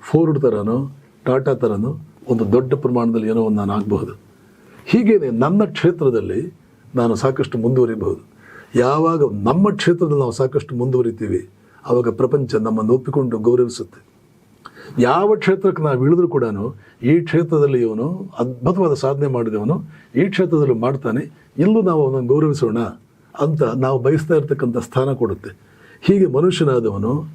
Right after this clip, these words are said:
ಏನು ಬೇಕಾದರೂ, ಯಾವ ಕ್ಷೇತ್ರಕ್ಕೆ ಬೇಕಾದರೂ ಹೋಗಿ, ಭೂಲೋಕಕ್ಕಂತೂ ನಾನೀಗ ನಂಬರ್ ಒನ್ ಇದ್ದೇನೆ ಅಂತ ಜೀವನದಲ್ಲಿ ಹದಿನೆಂಟನೇ ವಯಸ್ಸಿನಿಂದ ಪ್ರಾರಂಭಿಸಿದಂಥ ವ್ಯಕ್ತಿ, ಎಂಬತ್ತನೇ ವಯಸ್ಸಿಗೆ ಒಂದು ಗರಾಜಿನಲ್ಲಿ ಕೆಲಸ ಮಾಡ್ತಾ ಇದ್ದಂಥ ವ್ಯಕ್ತಿ,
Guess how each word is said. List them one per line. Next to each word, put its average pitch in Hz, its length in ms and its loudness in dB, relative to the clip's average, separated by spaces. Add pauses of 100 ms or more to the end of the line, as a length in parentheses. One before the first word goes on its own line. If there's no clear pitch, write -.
(100)
ಏನು 160 640 4
ಬೇಕಾದರೂ, 123 680 -2 (440)
ಯಾವ 147 240 2
ಕ್ಷೇತ್ರಕ್ಕೆ 135 480 -2
ಬೇಕಾದರೂ 104 440 -2
ಹೋಗಿ, 139 460 0 (840)
ಭೂಲೋಕಕ್ಕಂತೂ 170 800 2
ನಾನೀಗ 117 380 -2
ನಂಬರ್ 113 360 0
ಒನ್ 117 180 0
ಇದ್ದೇನೆ 101 480 -4 (360)
ಅಂತ 127 220 0 (460)
ಜೀವನದಲ್ಲಿ 127 840 2 (380)
ಹದಿನೆಂಟನೇ 156 520 2
ವಯಸ್ಸಿನಿಂದ 127 480 2
ಪ್ರಾರಂಭಿಸಿದಂಥ 113 840 0
ವ್ಯಕ್ತಿ, 104 560 0 (500)
ಎಂಬತ್ತನೇ 160 520 2
ವಯಸ್ಸಿಗೆ 117 640 0 (140)
ಒಂದು 113 480 0
ಗರಾಜಿನಲ್ಲಿ 139 580 2
ಕೆಲಸ 117 240 0
ಮಾಡ್ತಾ 107 340 -4
ಇದ್ದಂಥ 101 340 -4
ವ್ಯಕ್ತಿ, 107 500 -2